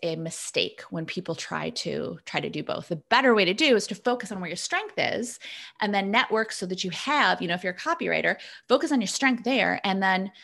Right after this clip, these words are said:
network and meet graphic designers that you can, uh, recommend when your client says, "Ooh, I also need that design." You can go,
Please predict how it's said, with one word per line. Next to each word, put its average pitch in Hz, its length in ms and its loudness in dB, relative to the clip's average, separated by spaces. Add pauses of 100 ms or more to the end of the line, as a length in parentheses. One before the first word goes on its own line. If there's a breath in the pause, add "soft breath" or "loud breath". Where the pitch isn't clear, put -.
(200 loud breath)
network 214 600 4
and 196 400 -4
meet 196 520 0
graphic 175 360 2
designers 233 420 4
that - 140 0
you 190 160 0
can, 208 560 -2 (380 loud breath)
uh, 202 180 2
recommend 240 600 8
when 226 140 2
your 208 100 2
client 220 300 0
says, 214 300 -2
"Ooh, 330 180 0
I 165 140 0
also 262 280 2
need 190 180 -2
that 175 140 2
design." 220 360 0
You 123 100 -8
can 170 80 -4
go, 170 160 0